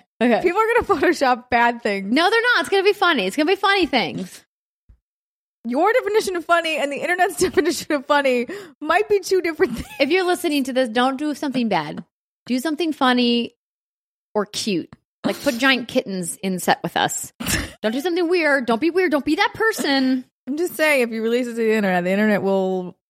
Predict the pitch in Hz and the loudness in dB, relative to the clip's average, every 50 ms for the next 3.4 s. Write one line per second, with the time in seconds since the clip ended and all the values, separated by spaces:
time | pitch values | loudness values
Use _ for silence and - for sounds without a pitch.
0 | _ _ _ _ _ _ _ - - 208 208 202 208 190 185 185 190 185 170 170 | _ _ _ _ _ _ _ -12 -10 -8 -6 -4 -4 -4 -4 -4 -4 -4 -4 -6
1 | 160 - - - - 214 220 226 220 233 240 233 208 208 202 180 175 170 170 170 | -8 -8 -8 -6 -2 -2 0 0 0 0 -2 -4 -2 -2 -2 0 -2 -2 -2 -4
2 | 170 160 139 156 - 165 - 110 107 80 82 65 - - - - 220 - - - | -6 -8 -8 -8 -8 -10 -10 -8 -8 -8 -10 -10 -12 -12 -6 -6 -6 -6 -6 -8
3 | - - - - - 226 - | -8 -8 -8 -10 -14 -16 -16